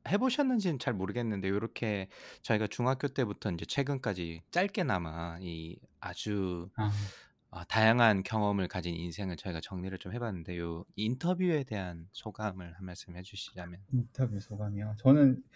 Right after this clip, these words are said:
Speaker 2: 처음, 처음 이런 걸 해봤거든요. 그래서 이런 기회를 만들어주셔서 너무 감사합니다. 어떻게 보면 저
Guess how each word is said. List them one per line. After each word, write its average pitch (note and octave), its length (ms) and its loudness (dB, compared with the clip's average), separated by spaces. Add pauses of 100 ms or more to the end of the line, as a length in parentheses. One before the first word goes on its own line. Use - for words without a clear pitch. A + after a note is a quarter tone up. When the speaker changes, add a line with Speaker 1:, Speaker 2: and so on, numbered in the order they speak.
(160)
Speaker 2:
처음, A#3 440 6 (140)
처음 G#3 460 6
이런 B2 600 4 (360)
걸 G2 360 -2 (100)
해봤거든요. A2+ 1000 -2 (120)
그래서 G2+ 240 -6 (680)
이런 A#2 260 4
기회를 A#2+ 480 6
만들어주셔서 G#2+ 880 -2
너무 G#2 260 -6 (220)
감사합니다. G#2+ 640 -2
어떻게 B2 260 0
보면 E3 500 4 (680)
저 D#3 600 6